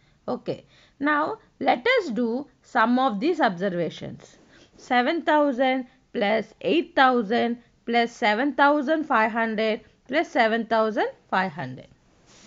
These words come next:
You will get there thirty thousand, children.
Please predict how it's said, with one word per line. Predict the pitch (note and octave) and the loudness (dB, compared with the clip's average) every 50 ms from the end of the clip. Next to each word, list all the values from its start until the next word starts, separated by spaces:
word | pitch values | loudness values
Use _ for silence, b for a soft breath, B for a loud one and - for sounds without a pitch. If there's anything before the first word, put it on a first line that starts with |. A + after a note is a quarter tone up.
| b b b b b | b b b b b
You | B3 C4+ | -4 -2
will | C4 B3+ A#3+ | -2 -2 -2
get | G#3 G3 G3 A3+ D4+ A#3+ A#3+ | 0 0 0 0 0 -2 -4
there | A3+ C4+ A3+ G3+ F#3+ F#3+ B3 E4+ F4 b b b b b b - | -2 -2 0 0 0 0 0 -2 -6 b b b b b b 2
thirty | - B3 B3 B3 - - - F#4 G4 G#4 | 4 4 4 4 2 0 4 4 4 4
thousand, | - F#4 D4+ C4+ B3+ A#3+ G#3+ B3+ C4 B3+ B3 | 6 6 6 6 6 4 2 0 0 0 -2
children. | - A#3+ G#3 F3 E3 C#3+ C#3 | -4 -6 -4 -4 -4 -4 -6